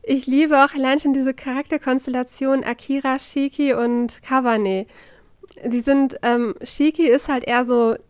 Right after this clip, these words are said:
der, der halt die ganze Zeit explodiert und immer so sehr, sehr, sehr wütend auf alles und jeden ist.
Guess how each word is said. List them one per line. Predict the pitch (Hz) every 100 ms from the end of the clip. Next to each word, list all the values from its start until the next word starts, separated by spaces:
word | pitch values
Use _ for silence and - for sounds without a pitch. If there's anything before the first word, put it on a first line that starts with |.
| -
der, | 240 233 240
der | 233 233
halt | 247 233
die |
ganze | 233 233 254
Zeit | 277 240 -
explodiert | 240 - 240 214 262 403
und | - 233
immer | 247 277
so | 254 220 220 - _ -
sehr, | 233 214 240 269
sehr, | 254 254
sehr | 233 226 214
wütend | 254 262 233 -
auf | 220
alles | 214 220 233
und | 220
jeden | 233 226 233
ist. | 240 320 -